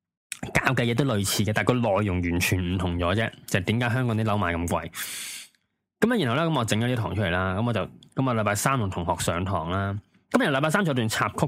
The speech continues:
嘅，就係啲咩？就係咧，禮拜三係有兩堂嘅，一堂咧就係，誒，我稱之為新堂啦，一堂就稱之為咧就係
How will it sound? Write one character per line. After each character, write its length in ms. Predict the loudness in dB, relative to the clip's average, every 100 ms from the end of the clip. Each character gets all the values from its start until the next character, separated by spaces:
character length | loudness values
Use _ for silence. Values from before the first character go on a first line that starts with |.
| -2
嘅， 160 | -2
就 80 | 0
係 60 | -2
啲 60 |
咩？ 180 | 0 0
就 100 | -2
係 120 | 0
咧， 160 | 0 -2 -6 _ _ -20 _ _ _ _ _ -2 0
禮 80 | 2
拜 100 | 4
三 180 | 4
係 120 | 4 2
有 80 |
兩 300 | 2 2 0
堂 340 | 0 -2 -2 -4
嘅， 160 | -2
一 40 | 0
堂 260 | 0 0
咧 80 | 0
就 100 | 0
係， 300 | 0 0 0 -4 -14 -16 -18 -14 -14 _ _ _ _ _ _ _
誒， 200 | -4 -2
我 40 | 0
稱 140 | 2
之 80 | 2
為 80 | 0
新 480 | 0 0 2 2 0
堂 320 | 0 0 0
啦， 240 | 0 -2 -6 _ -20 _ _ -2
一 80 | 0
堂 260 | 2 0
就 80 | 2
稱 200 | 2 0
之 140 | 0 0
為 160 | 2
咧 140 | 0 0
就 80 |
係 260 | 0 0